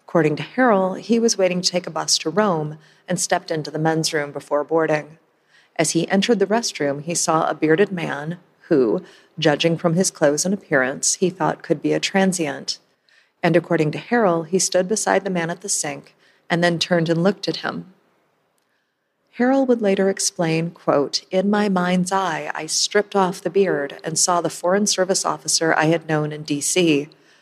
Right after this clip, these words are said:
I just impulsively said, 'You're Brad Bishop, aren't you?'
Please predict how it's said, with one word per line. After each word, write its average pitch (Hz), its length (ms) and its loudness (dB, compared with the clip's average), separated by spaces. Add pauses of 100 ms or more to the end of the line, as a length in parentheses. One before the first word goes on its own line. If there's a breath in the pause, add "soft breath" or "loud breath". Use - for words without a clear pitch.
(320 soft breath)
I 165 80 4
just 175 260 2
impulsively 170 580 0
said, 160 380 -2 (380 soft breath)
'You're 208 160 2
Brad 208 340 2
Bishop, 196 400 2
aren't 190 220 2
you?' 143 300 -2